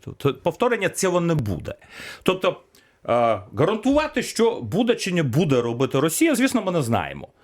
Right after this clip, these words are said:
Але співпрацюємо, по-перше, е, з Литвою, з Естонією, це найбл-, найближчі сусіди. Потім до нато долучилися зараз і Швеція, і Фінляндія. Це теж, звісно, наші партнери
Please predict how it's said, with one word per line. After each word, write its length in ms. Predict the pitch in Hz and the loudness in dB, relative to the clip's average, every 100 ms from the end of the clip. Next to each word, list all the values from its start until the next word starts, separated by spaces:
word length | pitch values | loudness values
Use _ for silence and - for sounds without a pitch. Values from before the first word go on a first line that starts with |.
| - - | -20 -4
Але 340 | 147 165 101 - | -2 0 0 -2
співпрацюємо, 680 | - 220 240 233 269 247 | -6 -2 0 2 2 2
по-перше, 440 | 170 156 170 - 123 | 0 0 0 0 -2
е, 100 | 98 - - 113 113 104 101 | -2 -6 0 4 6 4 2
з 60 | 98 | 0
Литвою, 300 | 139 208 175 | -2 2 0
з 120 | - | 0
Естонією, 500 | - 98 87 104 151 | -4 0 2 2 0
це 60 | 160 | 0
найбл-, 360 | 139 123 104 - | 2 2 2 2
найближчі 420 | 117 98 87 110 | 0 0 -2 -4
сусіди. 440 | - 139 151 143 151 - - - - _ _ - | -2 0 2 0 -2 -8 -20 -20 -20 _ _ -2
Потім 320 | 214 214 160 | -2 0 0
до 240 | 139 143 | 2 2
нато 240 | 139 160 143 | 2 -2 0
долучилися 640 | 123 123 123 123 104 110 | 0 0 2 0 2 2
зараз 320 | 113 113 95 120 | 2 2 0 -2
і 60 | |
Швеція, 380 | - 127 104 101 | 0 2 2 -2
і 60 | 90 | 0
Фінляндія. 460 | 104 90 87 131 | 2 2 2 -2
Це 140 | - 143 | 0 -2
теж, 280 | 117 85 | 0 -2
звісно, 280 | 90 107 98 | -2 -4 0
наші 240 | 90 85 98 | -2 -2 -2
партнери 500 | 107 92 87 80 | -4 -2 -2 0